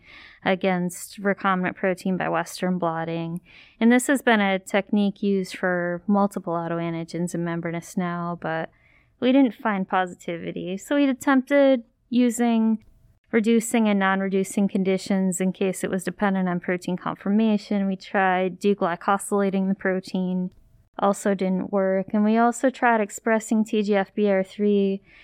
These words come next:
within a cell line to make an indirect immunofluorescence assay, um, which has worked for N cam one associated membranous, but we did not have luck with T G F B R three.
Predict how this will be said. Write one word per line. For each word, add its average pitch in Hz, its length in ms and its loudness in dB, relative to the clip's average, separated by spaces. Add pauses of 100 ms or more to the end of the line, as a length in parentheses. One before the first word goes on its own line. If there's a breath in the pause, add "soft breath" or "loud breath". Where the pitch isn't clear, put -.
(260 soft breath)
within 220 300 4
a 196 60 2
cell 240 340 4
line 196 380 2
to - 120 -6
make 190 220 -2
an 190 140 0
indirect 185 560 0
immunofluorescence 185 840 0
assay, 185 680 -2 (500 soft breath)
um, 180 500 -2
which - 480 -2 (180)
has 214 300 0
worked 220 340 0
for 196 500 0
N 208 140 2
cam 196 280 -2
one 190 160 0
associated 185 720 -2
membranous, 180 680 -2
but 180 420 -2 (160)
we 247 160 4
did 220 240 2
not 185 260 -2
have 185 220 -2
luck 175 240 -4
with 190 140 -4
T 185 160 -6
G 180 140 -6
F 180 160 -8
B 180 120 -4
R 170 120 -4
three. - 580 -6